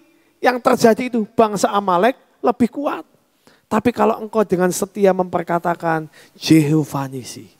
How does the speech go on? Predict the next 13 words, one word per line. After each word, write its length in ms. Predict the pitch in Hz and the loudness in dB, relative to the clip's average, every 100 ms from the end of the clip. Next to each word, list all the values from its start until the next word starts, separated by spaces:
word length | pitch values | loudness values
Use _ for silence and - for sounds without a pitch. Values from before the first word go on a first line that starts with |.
| _ _ _ | _ _ _
Jehovah 640 | - - 165 160 156 160 156 | 0 2 2 0 -4 -6 -8
Nisi, 400 | 139 - 131 117 _ _ _ | -10 -12 -12 -14 _ _ _
Jehovah 560 | - - 143 131 131 127 | -2 4 6 4 0 -4
Nisi," 260 | 117 - - | -6 -8 -8
engkau 180 | 113 123 | 0 0
akan 220 | 123 117 | 0 -2
melihat 400 | 113 113 101 - _ _ - | 0 0 -2 -8 _ _ -2
jaminan 500 | - 110 110 107 107 | 0 2 2 -2 -2
kemenangan 680 | 110 110 107 110 107 98 101 _ _ - | -2 -2 -2 -4 -6 -10 -12 _ _ -10
atas 400 | 113 - 104 - | -8 -6 -4 0
hidup 240 | 110 107 - | 0 0 -2
kita. 240 | 107 104 | 0 2
Amin. 320 | 117 202 233 | 4 4 2